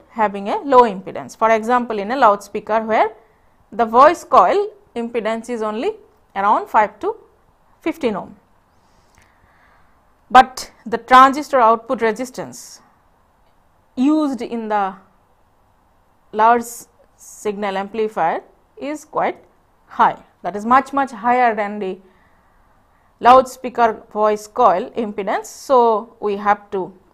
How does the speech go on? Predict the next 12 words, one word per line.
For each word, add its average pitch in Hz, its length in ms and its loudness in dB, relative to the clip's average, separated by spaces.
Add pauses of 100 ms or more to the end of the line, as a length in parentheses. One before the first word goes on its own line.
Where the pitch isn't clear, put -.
(120)
go 277 240 6
through 202 360 -10 (160)
a 180 240 -10 (580)
transformer 247 760 -2 (1120)
coupling. 123 400 -4 (1160)
Now, 311 360 6
in 330 180 -4
this 370 320 -4 (1900)
transformer, 269 640 2 (140)
as 220 220 0
I 214 80 2 (180)
have 208 320 -2